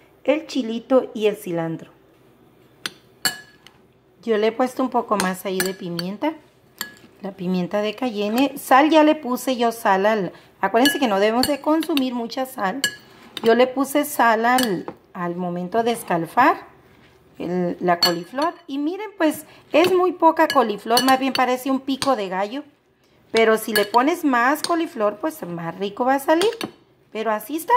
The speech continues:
muy bien, así también. Muy rico. Lástima que no se puedan transmitir los sabores y los olores, ¿verdad? Pues yo ya agité un poquito mi,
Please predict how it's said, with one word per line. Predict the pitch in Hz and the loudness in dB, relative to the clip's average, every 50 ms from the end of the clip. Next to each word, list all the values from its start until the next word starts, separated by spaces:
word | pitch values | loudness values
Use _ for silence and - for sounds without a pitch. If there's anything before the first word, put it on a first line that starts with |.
| 440 | 2
muy | 392 330 285 220 | 4 2 2 2
bien, | 180 180 185 180 175 | 0 -2 -2 -2 -2
así | 165 156 - - 196 | -4 -6 -8 -10 -10
también. | 180 - 247 233 202 180 - - - - _ _ _ _ _ _ _ _ _ _ _ - _ _ _ _ | -8 -6 -6 -6 -6 -6 -10 -12 -14 -16 _ _ _ _ _ _ _ _ _ _ _ -20 _ _ _ _
Muy | - 226 233 247 262 269 247 | -4 0 2 4 4 4 2
rico. | 208 196 190 180 175 - - - - - - - - - - _ _ _ _ _ _ _ _ _ _ _ _ _ _ _ _ _ _ _ _ _ _ _ - - - _ _ _ _ _ _ _ _ _ _ _ _ _ _ _ _ - - - _ _ _ _ - | 2 -2 -4 -4 -6 -8 -10 -10 -6 -4 -4 -6 -6 -10 -20 _ _ _ _ _ _ _ _ _ _ _ _ _ _ _ _ _ _ _ _ _ _ _ -14 -14 -14 _ _ _ _ _ _ _ _ _ _ _ _ _ _ _ _ -20 -20 -20 _ _ _ _ 0
Lástima | 220 233 233 - 302 285 294 277 269 | 0 2 2 2 4 4 4 4 4
que | 240 220 | 2 0
no | 208 220 | 0 -2
se | 208 - 269 | -4 -6 -10
puedan | - 254 254 262 262 262 | -8 -6 -6 -6 -6 -6
transmitir | 254 254 262 233 240 226 202 180 - 214 220 214 240 | -6 -6 -6 -6 -6 -10 -12 -12 -12 -12 -10 -4 -2
los | 240 247 240 | 0 0 0
sabores | - - 175 165 180 196 226 262 294 302 311 320 320 311 - - - - | 0 0 0 2 4 6 6 6 6 6 6 4 4 0 -2 -8 -6 -4
y | 254 262 277 285 285 294 285 277 | -2 0 2 2 2 2 2 4
los | 269 262 254 262 262 | 4 4 4 4 4
olores, | 254 233 220 202 190 190 185 175 170 165 | 2 2 4 4 4 4 2 2 0 0
¿verdad? | 180 180 220 180 196 240 - - - - - - - - - - - | -2 -2 0 0 0 -2 -2 -4 -10 -18 -20 -20 -20 -20 -20 -16 -6
Pues | - 240 262 | -2 -2 0
yo | 240 294 302 | 2 4 4
ya | 302 330 330 339 349 359 320 - | 6 6 6 6 6 4 2 2
agité | - 240 240 240 - 220 196 - - 240 | 2 2 2 2 0 -8 -4 0 2 4
un | 247 277 285 277 | 6 4 4 4
poquito | - 269 - - 254 233 - - 269 262 | 0 -4 -4 -4 -8 -4 0 2 2 2
mi, | 254 240 220 196 180 165 156 | 2 2 0 0 -2 -2 -4